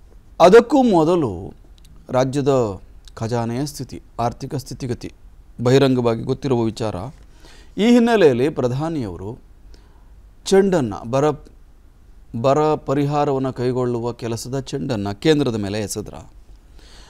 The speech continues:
ಮತ್ತು ಪ್ರಧಾನಿ ಮೋದಿಯ ಭೇಟಿಯ ಹಿಂದಿನ ಬೇರೆ ಬೇರೆ ಲೆಕ್ಕಾಚಾರಗಳು ಏನು ಅಂತ, ರಾಜ್ಯಕ್ಕೆ ಬರಬೇಕಾಗಿರುವ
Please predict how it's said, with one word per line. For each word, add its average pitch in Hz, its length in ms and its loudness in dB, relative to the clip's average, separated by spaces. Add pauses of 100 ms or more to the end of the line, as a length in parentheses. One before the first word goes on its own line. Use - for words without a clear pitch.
(260)
ಮತ್ತು 175 640 2 (1500)
ಪ್ರಧಾನಿ 220 420 6
ಮೋದಿಯ 214 540 4
ಭೇಟಿಯ 196 540 4
ಹಿಂದಿನ 170 500 0 (180)
ಬೇರೆ 135 300 0
ಬೇರೆ 147 240 -4
ಲೆಕ್ಕಾಚಾರಗಳು 123 800 -6
ಏನು 139 360 2
ಅಂತ, - 200 -16 (800)
ರಾಜ್ಯಕ್ಕೆ 185 640 10
ಬರಬೇಕಾಗಿರುವ 180 1080 8